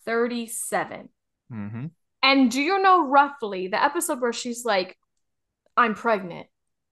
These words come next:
Speaker 1: Roughly when was that? And what day are they on now?
Speaker 2: Uh, day, today is day ninety. The whole truth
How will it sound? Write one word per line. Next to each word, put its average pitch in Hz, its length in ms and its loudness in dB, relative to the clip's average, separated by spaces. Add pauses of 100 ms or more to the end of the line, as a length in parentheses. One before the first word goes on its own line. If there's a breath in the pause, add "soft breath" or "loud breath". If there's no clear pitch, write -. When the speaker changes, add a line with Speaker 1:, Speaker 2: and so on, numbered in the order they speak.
(180)
Speaker 1:
Roughly 240 340 4
when 220 200 2
was 190 120 -6
that? - 240 0 (320)
And 220 120 -6
what 285 160 0
day 262 200 0
are 262 80 0
they 247 100 -2
on 226 180 0
now? 202 340 0 (640)
Speaker 2:
Uh, 143 1040 0
day, 165 240 0
today 190 280 -2
is 175 120 -2
day 170 180 4
ninety. 127 480 -2 (220)
The 160 100 4
whole 208 280 4
truth 185 420 -2